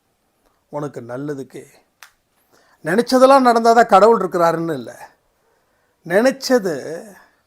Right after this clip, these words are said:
நடக்காம இருந்தாலும் கடவுள் இருக்கிறாருன்றது உனக்கு சில விஷயங்கள் மூலமா புரிய வரும் எதிர்காலத்துல. So, நான் நிறைய விஷயத்த நினைச்சிருக்கேன். நம்ம நிறைய நினைக்கிறோம், எதுவும் நடக்க மாட்டேங்குது அப்படின்னு.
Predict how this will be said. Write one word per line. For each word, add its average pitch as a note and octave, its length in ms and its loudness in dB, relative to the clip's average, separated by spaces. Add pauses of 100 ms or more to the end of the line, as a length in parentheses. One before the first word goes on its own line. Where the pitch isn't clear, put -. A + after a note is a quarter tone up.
(500)
நடக்காம C4 680 4
இருந்தாலும் G3 920 2 (460)
கடவுள் G#3 420 2
இருக்கிறாருன்றது D#3 1300 -2 (420)
உனக்கு A3 360 0
சில C4+ 400 2
விஷயங்கள் B3+ 540 -2
மூலமா D3 540 -4 (100)
புரிய A#3+ 320 -4
வரும் B2 260 -10
எதிர்காலத்துல. C3+ 680 -12 (1500)
So, C#4 180 4
நான் A#3+ 220 4
நிறைய D4+ 360 2
விஷயத்த C#4 220 -6
நினைச்சிருக்கேன். G3 500 -6 (220)
நம்ம B3 160 -2
நிறைய C4+ 260 -2
நினைக்கிறோம், A#3 500 -2
எதுவும் A3 220 -4
நடக்க G#3+ 240 -4
மாட்டேங்குது C#3+ 640 -6 (1040)
அப்படின்னு. C3 420 -8